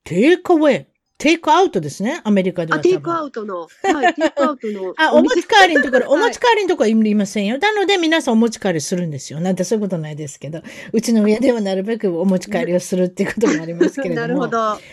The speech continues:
Speaker 1: でもまあそこで食べた場合は、はい、百パーセント置くんじゃないですか。
Speaker 2: うん。
Speaker 1: ま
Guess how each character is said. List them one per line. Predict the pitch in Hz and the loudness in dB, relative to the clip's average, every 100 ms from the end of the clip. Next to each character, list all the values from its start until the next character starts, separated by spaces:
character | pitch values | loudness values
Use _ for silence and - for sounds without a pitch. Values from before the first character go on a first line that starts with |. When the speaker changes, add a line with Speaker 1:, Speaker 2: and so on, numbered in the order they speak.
| - | -4
Speaker 1:
で | 311 | 0
も | 339 | 0
ま | 330 359 | 2 2
あ | |
そ | - 302 | 2 0
こ | - 359 | 2 2
で | 381 381 359 294 | 4 2 2 0
食 | 294 | 0
べ | 330 | 0
た | 320 | 0
場 | 254 254 | 2 2
合 | 247 254 | 2 2
は、 | 285 247 180 | 2 0 0
は | 247 226 | 0 0
い、 | 147 | -2
百 | 233 226 | -4 -4
パ | - | -2
ー | 247 | -2
セ | 254 359 | 0 -2
ン | |
ト | 214 | -2
置 | 208 | 0
く | 220 | -2
ん | |
じ | 175 | -2
ゃ | |
な | 170 | -4
い | 170 | -2
で | |
す | 294 | 2
か。 | 294 | 2
Speaker 2:
う | |
ん。 | |
Speaker 1:
ま | 208 | 0